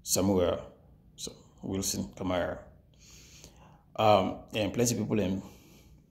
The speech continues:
see am say na a, a holla back or a clap back against Sam Sumana. So we get again surrogates them on both sides. They come, um, uh, it generates so many conversation on social media. But,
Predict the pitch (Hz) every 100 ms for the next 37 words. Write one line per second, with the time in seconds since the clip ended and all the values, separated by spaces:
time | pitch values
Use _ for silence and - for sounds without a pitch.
0 | - - - - - - - 123 104 101
1 | 107 98 95 92 92 101 95 92 92 98
2 | - - - - - - - 127 110 101
3 | 95 - - - - 98 95 - 117 107
4 | 104 101 101 98 95 - 98 - 107 90
5 | - - - - - - - - 110 98
6 | 139 127 117 107 - 127 127 113 123 -
7 | 98 92 92 101 - 98 90 - 98 95
8 | 92 90 87 101 - - - 98 - 90
9 | 90 104 104 104 - 107 110 101 101 101
10 | 90 95 - 98 95 123 - 101 127 123
11 | - - - - - - - - - -
12 | - - - - 117